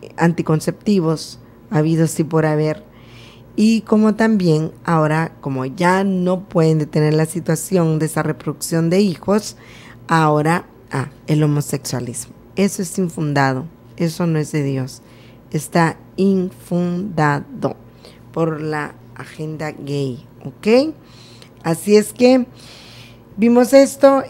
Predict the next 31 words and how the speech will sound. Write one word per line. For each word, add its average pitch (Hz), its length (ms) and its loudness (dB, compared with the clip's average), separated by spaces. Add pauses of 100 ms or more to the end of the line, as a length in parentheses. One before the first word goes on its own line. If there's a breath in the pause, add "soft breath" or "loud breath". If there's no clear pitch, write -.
y - 60 -10
mañana 175 460 0
vamos 202 320 0
a 208 80 4
ver 180 460 -2
la 170 160 -2
virtud 160 420 -4
que - 160 -2
debes 160 280 0
cultivar 202 680 0
para 196 180 2
atacar 170 640 0 (100)
la 180 280 2
lujuria, 185 720 -2 (180)
que 156 340 2
es - 180 -4 (260)
la 170 380 2
castidad. 165 880 -2 (1300 loud breath)
La 151 320 -4
virtud 247 440 -4
que - 120 -4
debes 175 320 2
cultivar 185 640 -2
para 175 180 0
atacar 160 440 -4
la 156 160 -4
lujuria, 190 640 -6 (120)
que 151 380 -4
es 185 140 -8 (720 loud breath)
la 165 500 0
castidad. 156 920 -6